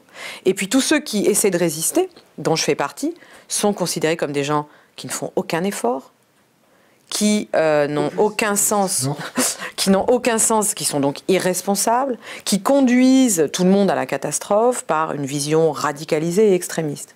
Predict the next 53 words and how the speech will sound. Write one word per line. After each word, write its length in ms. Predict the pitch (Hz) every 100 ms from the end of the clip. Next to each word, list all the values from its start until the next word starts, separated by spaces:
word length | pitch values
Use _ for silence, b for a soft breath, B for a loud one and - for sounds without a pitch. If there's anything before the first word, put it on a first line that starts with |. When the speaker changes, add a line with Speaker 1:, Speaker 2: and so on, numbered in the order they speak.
| _
Speaker 1:
Voilà 160 | - 247
ce 100 | -
qui 80 | 214
se 80 |
passe. 260 | - - - - B B B B
Speaker 2:
Pour 80 |
Speaker 1:
Ça, 60 | 220
Speaker 2:
combattre. 220 | 208 - -
Speaker 1:
alors, 180 | 214 -
ce 80 |
qui 100 | -
se 80 | 294
passe 200 | 294 262
dans, 80 | 190 190 -
dans, 120 | 170 - -
dans, 240 | 151 139
dans, 220 | 131 87
dans, 100 | 82 -
à 160 | - -
l'université, 640 | 135 131 131 - - 349 B B B
je 120 | -
le 40 |
répète, 300 | 143 165 349
c'est 360 | 349 - 208 190 B B B
certes, 500 | - - 277 254 - b b b -
euh, 180 | 156
un 160 | 107 175
président 440 | 175 180 170 165
de 40 | 156
la 80 | 143
République 440 | 139 - 151 -
et 40 |
sa 140 | 165 139
ministre, 400 | 180 359 - -
mais 140 | 185 202
c'est 300 | - 208 202 B B B B _ _ _
un, 380 | - 302 294 247 - -
euh, 300 | 175 160 151
c'est 260 | 185 175 226
un 140 | 262
ensemble 580 | 269 254 285 269 220 -
de, 440 | - 160 165 139 -
tous 120 | -
les 80 | 160
présidents 400 | - 151 156 151
d'université 420 | 143 139 135 -
ne 40 | 156
sont 100 | -
pas 120 | 147
comme 140 | -
ça, 140 | - -
mais 80 | -
malheureusement, 580 | 135 147 143 147 170